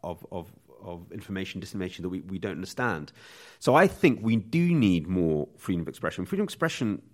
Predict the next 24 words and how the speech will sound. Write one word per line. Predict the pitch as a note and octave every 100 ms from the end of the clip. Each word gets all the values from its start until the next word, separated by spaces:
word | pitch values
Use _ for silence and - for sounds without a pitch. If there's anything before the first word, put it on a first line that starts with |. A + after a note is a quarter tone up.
| _
is | G#2+
not | G#2+ C#3 -
just | G2+ -
the |
freedom | G#2 A2+ F#2+
to | F2
say | - D3+
things, | E3+ D2 D2
it's | - -
the |
freedom | F2 F#2+ F2
to | -
receive | E2 - - C#3+
information. | - - - - - _ _ _ - -
So | - -
I | A2+ C3
think | C3 F#2+
we |
do | G2+ A#2
need | A#2 F2+
radically | F2 F2+ A2 G#2+ G2 - F#2+
more | F#2 F#2 F2+ E2 D#2+ - _ _
aggressive | - G2 G#2 G2 F#2 - F2 D#2+ D#2 - _ -
regulation | F#2 E2+ E2 D2 - D#2 -